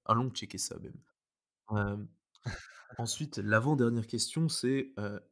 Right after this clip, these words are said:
Speaker 1: est-ce qu'il y a un conseil que tu donnerais à ton toi de dix-neuf ans, dix-neuf ans parce que c'est mon âge et parce que je prends tous les conseils ? <laughs>
Speaker 2: <laughs> Ok. Alors, un conseil, heu, que, heu, que je me donnerais, même plusieurs, c'est de, hem,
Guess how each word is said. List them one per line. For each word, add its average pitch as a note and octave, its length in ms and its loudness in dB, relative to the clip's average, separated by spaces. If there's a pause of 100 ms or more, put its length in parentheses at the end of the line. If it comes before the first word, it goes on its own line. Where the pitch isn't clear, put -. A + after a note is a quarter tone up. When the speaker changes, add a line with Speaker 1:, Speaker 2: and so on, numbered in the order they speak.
(680)
Speaker 1:
est-ce A#2+ 160 4
qu'il D#3 140 0
y A#2+ 60 6
a A2+ 40 2
un A2 80 -4
conseil C3 400 2
que - 100 -12
tu A#2 140 -10
donnerais A2+ 480 4 (240)
à A2 100 0
ton A2+ 160 -6
toi C3 280 2
de A2 200 2
dix-neuf A2 500 2
ans, A2+ 160 2
dix-neuf G#2+ 360 -4
ans G#2+ 100 -2
parce G2+ 180 -6
que G#2 100 -8
c'est G2 140 -4
mon G2 180 -4
âge A#2 240 -6 (340)
et A2+ 100 2
parce - 180 -6
que A2+ 100 -2
je G#2+ 100 2
prends C#3 180 0
tous F#3+ 100 8
les G3+ 80 8
conseils ? B2+ 380 0
<laughs> - 280 -10 (880)
Speaker 2:
<laughs> - 340 -8 (640)
Ok. D3 180 2 (680)
Alors, C#3 360 6
un E3+ 120 -4
conseil, F#3 560 12
heu, C#3+ 100 8
que, D3 120 -6 (440)
heu, - 40 0
que C3+ 100 -10
je A#2 100 -10
me C#3 100 -8
donnerais, C3+ 360 0
même B2 200 -8
plusieurs, C#3+ 500 0
c'est C#3 300 0
de, B2+ 240 0
hem, G#2+ 760 -6